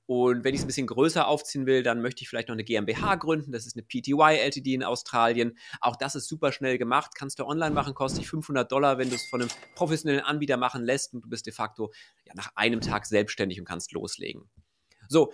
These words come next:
und jetzt habe ich gerade über diese Sache mit dem Hundeausführen geredet. Da fragen sich vielleicht viele von euch, „Ja, wer zahlt denn jemand anderen Geld, damit er dem Hund Gassi geht?“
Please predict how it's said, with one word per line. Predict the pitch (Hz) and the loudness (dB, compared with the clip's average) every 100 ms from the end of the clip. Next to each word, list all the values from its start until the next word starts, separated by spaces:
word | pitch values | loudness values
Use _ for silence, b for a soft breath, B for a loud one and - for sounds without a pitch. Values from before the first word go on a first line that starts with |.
| B | B
und | 156 | -2
jetzt | 156 | 0
habe | 190 | 2
ich | 262 | 2
gerade | - 175 | 6 6
über | 175 180 160 | 6 6 6
diese | 143 151 147 120 | 6 0 0 4
Sache | 147 180 175 175 B B | 4 4 2 0 B B
mit | 147 147 | 0 4
dem | 135 117 | 2 4
Hundeausführen | 185 294 233 110 107 - - 113 101 | 6 8 8 8 4 2 2 2 2
geredet. | 104 104 98 95 | 0 2 2 2
Da | 95 | 0
fragen | 98 127 120 170 | 2 6 6 6
sich | 156 | 0
vielleicht | - 127 - | 2 0 2
viele | 139 | -4
von | 135 123 | -2 0
euch, | 117 113 B 143 | 0 -2 B -10
„Ja, | 95 92 | -8 -6
wer | 120 135 | -4 -4
zahlt | - 127 127 | -2 -4 -4
denn | 113 | -6
jemand | 113 120 107 - | -6 -4 -6 -8
anderen | 107 131 151 113 107 - | -10 -4 -4 -4 -8 -8
Geld, | 98 131 170 | 0 0 2
damit | 127 131 | 0 2
er | 123 117 | 2 0
dem | 110 104 | 0 -2
Hund | 131 247 - | 0 0 0
Gassi | 95 - 107 | -2 0 -4
geht?“ | - 92 - | 0 0 -2